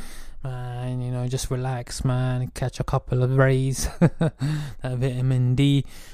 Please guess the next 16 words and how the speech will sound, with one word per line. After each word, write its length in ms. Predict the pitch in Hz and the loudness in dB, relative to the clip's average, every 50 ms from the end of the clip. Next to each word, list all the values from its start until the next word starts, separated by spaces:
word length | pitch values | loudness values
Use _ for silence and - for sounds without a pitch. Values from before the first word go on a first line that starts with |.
| - - - | -10 -4 -2
man, 300 | 147 135 135 139 139 139 | 0 0 2 4 6 8
and, 160 | 139 139 135 | 8 8 8
you 60 | 131 | 6
know, 100 | 131 131 | 6 6
you 180 | 135 139 135 135 | 4 4 2 2
just, 240 | - - - - | 0 -4 -10 -8
just 300 | - 139 131 - - - | -8 -8 -8 -8 -10 -6
take 180 | - - 135 - | -2 0 2 4
advantage 380 | 135 123 131 127 127 123 123 123 | 6 8 8 8 8 8 8 8
of 120 | 123 123 | 6 4
it. 60 | 123 | 4
This 160 | 131 123 - | 2 0 0
is 100 | - 127 | -2 0
probably 240 | - - 127 127 127 | 4 4 6 6 6
the 80 | 123 127 | 4 4
best 380 | 131 127 - - - - - | 2 2 0 -2 -4 -8 -10